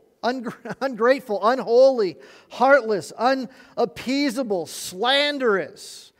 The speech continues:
I'm gonna tear you down to lift myself up. Without self-control, brutal,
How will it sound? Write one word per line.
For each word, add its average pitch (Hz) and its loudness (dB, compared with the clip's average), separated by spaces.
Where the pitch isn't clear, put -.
I'm 220 -6
gonna 185 -4
tear 269 4
you 269 -6
down 247 0
to 170 -8
lift 220 -2
myself 226 -6
up. 220 -6
Without 247 2
self-control, 262 -4
brutal, 214 2